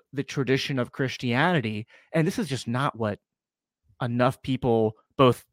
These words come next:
Christians and non-Christians, are taught in, in our society today. And I think that is something that,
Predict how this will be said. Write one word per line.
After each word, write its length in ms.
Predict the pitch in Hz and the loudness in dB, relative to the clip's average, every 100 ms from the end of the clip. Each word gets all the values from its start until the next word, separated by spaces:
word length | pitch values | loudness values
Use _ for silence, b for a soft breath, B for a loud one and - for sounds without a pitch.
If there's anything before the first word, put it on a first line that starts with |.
| _ _ | _ _
Christians 540 | - 143 - 127 117 104 | -2 0 0 -2 -2 -2
and 200 | 117 113 | 0 4
non-Christians, 640 | 120 143 120 104 110 110 | 2 2 -4 -6 -6 -6
are 100 | 107 | -6
taught 420 | - 160 175 107 _ b b b - | -2 2 2 0 _ b b b 0
in, 540 | 156 151 131 117 110 - _ _ _ _ _ - | 4 6 4 2 -2 -8 _ _ _ _ _ -2
in 140 | 143 | 4
our 100 | 123 | 4
society 540 | - 123 127 135 127 101 | 4 0 4 4 4 0
today. 260 | 107 110 | -6 -8
And 100 | 107 | -8
I 40 | 107 | -6
think 200 | 135 117 | -4 0
that 140 | 127 | -2
is 80 | 120 | -2
something 280 | 123 120 113 | -8 -6 -2
that, 200 | 113 | -2